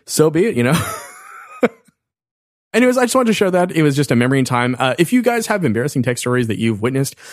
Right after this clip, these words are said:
that you've lived through yourselves, uh, double underscore density, double density podcast at gmail dot com. We'd love to hear your stories.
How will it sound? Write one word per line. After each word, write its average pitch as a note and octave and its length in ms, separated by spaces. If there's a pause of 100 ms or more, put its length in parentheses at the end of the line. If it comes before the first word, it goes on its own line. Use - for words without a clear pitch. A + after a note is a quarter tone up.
that - 80
you've G#2 180
lived C#3+ 220
through G3 140
yourselves, E3 580 (240)
uh, B2 220
double G#3+ 180
underscore C#3+ 240
density, A#2 460 (240)
double F3+ 160
density C3+ 280
podcast G#2+ 380
at G#2 80
gmail G2 220
dot - 120
com. G2 160
We'd G#2 140
love A#2 180
to G#2+ 120
hear F#2 180
your F#2 160
stories. G2 580